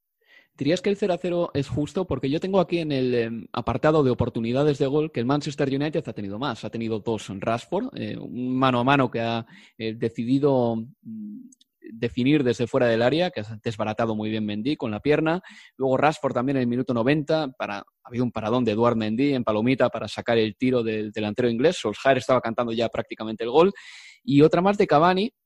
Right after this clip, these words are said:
entre medias, en el cincuenta y ocho, nada más salir al terreno de juego, ha tocado la pelota con el pie, ha salido por el lateral de la red. El Chelsea no ha tenido prácticamente nada. Ha tenido un centro de James al que casi llegan Pulisic y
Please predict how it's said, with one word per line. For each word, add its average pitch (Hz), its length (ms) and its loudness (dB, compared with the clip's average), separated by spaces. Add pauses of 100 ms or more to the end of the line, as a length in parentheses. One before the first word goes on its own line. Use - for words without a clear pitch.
(140)
entre 123 280 4
medias, 170 400 4
en 131 80 -2
el 123 80 -2
cincuenta 123 340 2
y 143 80 4
ocho, 175 220 -2
nada 139 180 -2
más 131 140 0
salir 120 240 0
al 120 100 2
terreno 110 320 0
de 104 80 0
juego, 170 460 0
ha 123 80 -6
tocado 113 280 -2
la 107 120 0
pelota 110 260 -2
con 110 140 -4
el 104 100 -2
pie, 147 280 4
ha 117 100 -2
salido 113 480 0 (240)
por 104 160 0
el 107 100 2
lateral 110 400 2
de 117 120 4
la 104 120 4
red. 143 220 4
El 117 160 -6
Chelsea 160 260 -4
no 254 80 -2
ha - 20 -6
tenido 151 280 0
prácticamente 117 760 -4
nada. 147 320 -6
Ha 127 40 -16
tenido 151 280 -8
un 135 80 -4
centro 151 300 2
de 135 100 4
James 147 360 4
al 123 120 -4
que 120 160 -6
casi 127 260 -2
llegan 123 280 0
Pulisic 120 560 -2
y 104 40 -8